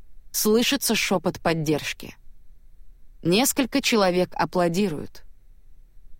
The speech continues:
Один мужчина поднимает кулак в воздух и кричит: «Давай, Джон!» Человек с пучком — начинает спорить с другими прихожанами.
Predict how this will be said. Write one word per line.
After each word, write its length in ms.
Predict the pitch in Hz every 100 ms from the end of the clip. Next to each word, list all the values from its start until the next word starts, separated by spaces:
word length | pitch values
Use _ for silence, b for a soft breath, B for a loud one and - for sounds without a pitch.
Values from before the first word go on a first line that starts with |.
| - - - -
Один 380 | 190 196 233 214
мужчина 440 | 208 - 262 202
поднимает 580 | 175 175 180 185 175 -
кулак 420 | - 185 175 -
в 80 | 160
воздух 520 | 165 233 208 214 - -
и 100 | 226
кричит: 640 | 208 202 - 170 151 - - - - - - - - - -
«Давай, 540 | 165 208 240 285 254
Джон!» 480 | 170 156 151 143 - - - - - - - - - - - - - -
Человек 420 | - 220 214 220 208
с 80 |
пучком — 640 | - 208 - - 240 269 269 - - - -
начинает 500 | - 185 208 208 277
спорить 480 | - - 226 240 269
с 60 | 196
другими 400 | 202 180 208 214
прихожанами. 840 | - 226 226 165 147 143 143 -